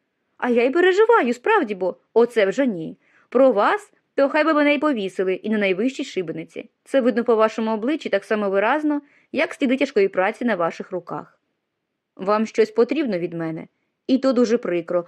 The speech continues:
коли ви влаштували переді мною справжню комедію. Чом ви так прямо і не сказали мені про свою потребу?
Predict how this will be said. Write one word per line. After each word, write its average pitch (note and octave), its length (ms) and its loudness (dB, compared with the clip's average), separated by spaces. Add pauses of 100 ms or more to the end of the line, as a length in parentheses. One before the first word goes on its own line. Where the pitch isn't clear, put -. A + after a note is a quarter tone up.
(180)
коли F#3+ 240 4
ви G3 140 4
влаштували G#3+ 580 2
переді F#3 320 0
мною F#3 260 -4
справжню F#3 440 -4
комедію. E3+ 560 -8 (1080)
Чом F#4 340 2
ви E4+ 100 4
так D#4+ 260 -2
прямо D4+ 340 2
і B3+ 120 -2
не B3+ 120 4
сказали B3+ 460 2
мені F#3+ 220 -4
про G#3+ 160 -4
свою G#3+ 320 -2
потребу? E3+ 520 -4